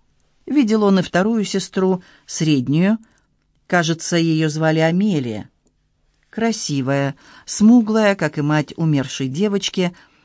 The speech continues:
она показалась Джиму слишком уж худой, и только волосы у нее были прекрасные, длинные и волнистые. Сестры жили неподалеку от него, через пару улиц, а может, и того меньше.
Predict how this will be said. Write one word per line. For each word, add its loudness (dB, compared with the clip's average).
она 4
показалась 0
Джиму -2
слишком -4
уж -6
худой, -2
и -8
только -2
волосы 0
у 0
нее 0
были -2
прекрасные, -6
длинные 4
и -4
волнистые. -4
Сестры -2
жили -2
неподалеку -2
от -2
него, -2
через -2
пару -2
улиц, -2
а -2
может, 2
и -8
того -2
меньше. -4